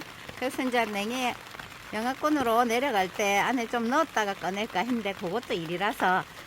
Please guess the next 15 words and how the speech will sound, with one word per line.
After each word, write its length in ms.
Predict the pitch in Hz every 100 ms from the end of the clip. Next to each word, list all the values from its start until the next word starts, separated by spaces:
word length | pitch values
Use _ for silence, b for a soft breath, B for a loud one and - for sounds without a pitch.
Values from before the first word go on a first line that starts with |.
| -
좀 240 | 196 185 202
작게 280 | 262 - 185
얼려지기 420 | 220 196 214 180
때문에 280 | - 175 175
그냥 200 | 233 214 - - -
손을 180 | 285 269
멈췄어요. 640 | 180 185 - - 185 127 - B B B -
로제는 640 | 269 294 302 302 339 381
요런 280 | 269 220 262
모습, 340 | 202 180 - 156 131 113 - - - 139
뭐 340 | 139 131 123 123 -
풍성한 640 | 302 453 466 359 480 494
모습으로 520 | 269 269 - 277 214 185
만족해야 580 | 175 220 214 - 226 147
돼요. 180 | 120